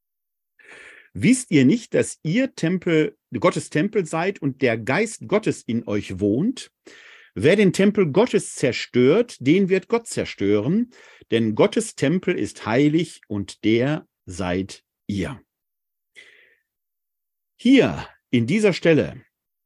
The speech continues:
in Vers sechzehn, finden wir diese Wendung im Deutschen, der Geist Gottes.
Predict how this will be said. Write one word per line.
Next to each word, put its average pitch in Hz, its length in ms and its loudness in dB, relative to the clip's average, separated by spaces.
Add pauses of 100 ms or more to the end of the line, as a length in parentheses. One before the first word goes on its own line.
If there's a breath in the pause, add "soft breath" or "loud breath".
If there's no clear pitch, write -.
in 120 140 -4
Vers 151 460 0
sechzehn, 190 880 -2
finden - 480 0
wir 165 120 0
diese 135 360 -4
Wendung 165 720 -2 (160)
im 104 160 -4
Deutschen, 127 800 0
der 107 180 -2
Geist 123 680 -2 (260)
Gottes. - 560 -2